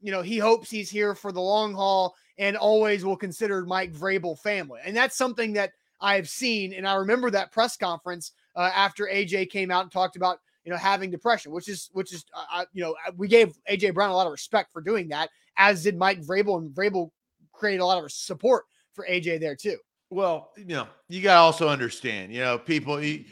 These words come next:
Speaker 2: it's all, it's P R too. Uh, not to speak on the mental health stuff, but, you know, as, as we have a company and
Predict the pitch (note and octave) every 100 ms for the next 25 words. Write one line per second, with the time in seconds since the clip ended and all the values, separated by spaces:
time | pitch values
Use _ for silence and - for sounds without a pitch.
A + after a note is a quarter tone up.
0 | - E3 D#3 F3 D#3 D3 - G#3 F3 D#3
1 | D3+ C#3+ - D#3 D3 D3 C#3+ - _ -
2 | E3 - F#3+ F#3 F3 A3 B3+ A#3 - A3+
3 | G3 D#3 E3+ D#3 C3+ D#3+ F3 - - C3+
4 | C#3 - A#2+ D3+ C#3 - - _ _ _
5 | _ - A#3 E3 - F3+ E3+ - - F3+
6 | D3 G#3+ C4 G3 - E3 - G3+ A3 F#3
7 | D#3